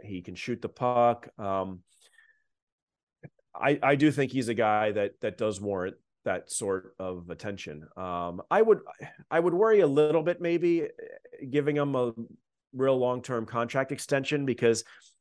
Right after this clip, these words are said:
after he got his most recent extension was also seemed when he ta-, took a little bit of a step backwards, but, you know, he, eh,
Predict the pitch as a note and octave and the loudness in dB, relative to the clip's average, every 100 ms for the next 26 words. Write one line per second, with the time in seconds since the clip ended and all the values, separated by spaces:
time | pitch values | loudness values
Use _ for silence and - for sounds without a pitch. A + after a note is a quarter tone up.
0 | _ _ _ _ - - D3 D#3+ E3 D3+ | _ _ _ _ -18 -6 2 2 2 0
1 | C3+ C3+ C#3+ D3 - - C#3+ A2+ A#2+ G#2 | 2 2 4 2 0 -4 -6 0 0 0
2 | D3 F3+ D3+ A#2 - A#2+ G#2+ A#2+ G#2+ G#2 | 0 0 -2 -6 -4 -4 -4 -6 -6 -6
3 | A#2 B2 A#2+ A#2+ - B2 A#2 G#2+ A2 G#2+ | -2 -2 0 -4 -4 -2 -2 -2 -2 -4
4 | G2 B2 - G#2+ - - _ E2+ _ _ | -4 -8 -8 -16 -20 -20 _ -20 _ _
5 | _ - - C3 A#2 A#2 A#2 A2+ A2 G#2 | _ -20 -10 -6 -2 0 0 0 -2 -4
6 | - A2 G#2+ A2 A2+ B2+ A#2+ A#2 - G#2+ | -4 -4 0 -2 0 -4 -4 -12 -6 -6
7 | - - - _ _ G3 E3 C3+ E3+ E3+ | -6 -16 -20 _ _ -2 2 2 2 -2
8 | - B2+ D#3 F3+ | -6 -6 -2 -2